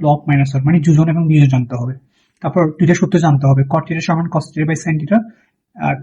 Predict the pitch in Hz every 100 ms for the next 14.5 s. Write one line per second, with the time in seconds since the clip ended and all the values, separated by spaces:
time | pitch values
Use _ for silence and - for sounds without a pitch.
0 | - 160 160 160 170 170 - 160 151 156
1 | 190 - - _ - 160 - - - -
2 | _ _ _ _ _ _ _ _ 170 -
3 | 185 180 175 202 165 156 165 147 - 170
4 | - - 151 156 190 156 170 - 175 175
5 | 165 - - 147 - _ - 170 160 139
6 | 156 160 - 139 147 151 151 165 - 151
7 | - 143 139 160 226 - _ _ _ _
8 | _ - 170 160 160 147 151 151 139 143
9 | 135 - - - - 160 - 175 180 185
10 | 185 160 - 151 165 151 156 - 160 139
11 | 147 147 151 147 131 - - - - -
12 | - 151 151 - - 156 147 147 151 151
13 | 156 220 - _ _ _ _ _ 147 139
14 | 139 151 151 151 139